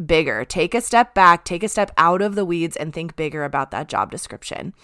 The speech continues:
Now, there's plenty of ways that you can build out a job description, but we just recommend popping over to our Set to Scale shop and getting started with one of our templates.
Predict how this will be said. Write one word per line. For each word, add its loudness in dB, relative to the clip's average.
Now, 8
there's 2
plenty 0
of 0
ways 2
that 2
you -2
can -4
build 0
out 4
a -2
job 4
description, -2
but 2
we 2
just -8
recommend -2
popping 0
over -4
to -4
our 4
Set -6
to -8
Scale -2
shop 4
and -6
getting -2
started -4
with -8
one -4
of -8
our -4
templates. -6